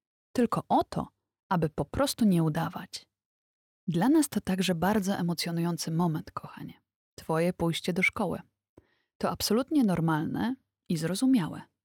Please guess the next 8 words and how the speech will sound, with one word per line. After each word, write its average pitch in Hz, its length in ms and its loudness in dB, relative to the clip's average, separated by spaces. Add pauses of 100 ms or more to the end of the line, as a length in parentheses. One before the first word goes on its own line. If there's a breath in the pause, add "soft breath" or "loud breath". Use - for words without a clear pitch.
(480)
Można 339 320 0
jednak 277 480 2
różne 240 460 4
rzeczy 190 280 0
zrobić 170 360 0
ze 165 80 -4
swoim 170 380 -2
lękiem. - 520 -8